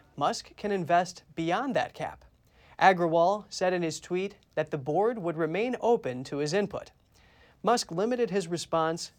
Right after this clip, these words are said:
to a face with hand over a mouth emoji on Twitter,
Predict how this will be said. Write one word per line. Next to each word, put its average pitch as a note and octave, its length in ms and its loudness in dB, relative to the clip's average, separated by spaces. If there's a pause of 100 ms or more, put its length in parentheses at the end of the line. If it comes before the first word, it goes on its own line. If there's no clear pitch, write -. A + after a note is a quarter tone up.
to F3+ 200 0
a D3+ 40 0
face G#3 460 -6
with F3+ 160 -4
hand G3 340 -4
over D3+ 220 0
a C#3+ 40 0
mouth E3 300 2
emoji C3 480 -6
on B2+ 80 -6
Twitter, - 380 -2